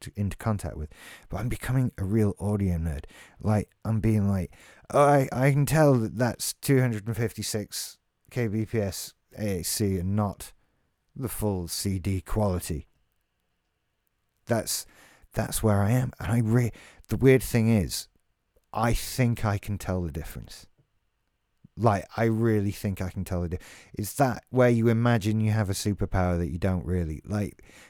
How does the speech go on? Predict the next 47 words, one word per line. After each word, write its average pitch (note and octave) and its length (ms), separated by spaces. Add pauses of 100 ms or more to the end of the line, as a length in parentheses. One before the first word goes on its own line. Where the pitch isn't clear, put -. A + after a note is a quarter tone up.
(100)
maybe A#2 460
if G2+ 140
you G#2 80
were G2+ 80
to - 100
blind G2+ 340
test G2+ 260
me F#2+ 80
on F2 160
what F#2+ 200
am F2 100
I F2 80
listening F2+ 380
to, E2+ 180
C F#2 240
D E2+ 260 (100)
or E2+ 380 (180)
M F#2+ 160
P F2+ 180
three, E2+ 300 (160)
I'd F2 240
be - 140 (180)
shit - 360
at F2+ 180
it. C#2 160 (460)
I, A2+ 240
I A#2 100
don't A2 240
know, G#2+ 220 (100)
but E2 140
I A2+ 160
feel A#2 340
like G#2 260
I G2 80
can F2 160
tell F#2 160
the E2 80
difference. - 540 (1300)
And G2+ 180
so G#2 140
I'm F#2+ 100
becoming F#2+ 360
an G2 40
audio A2 300
nerd. C2 240 (640)
I'm G#2+ 140
r-, F#2+ 80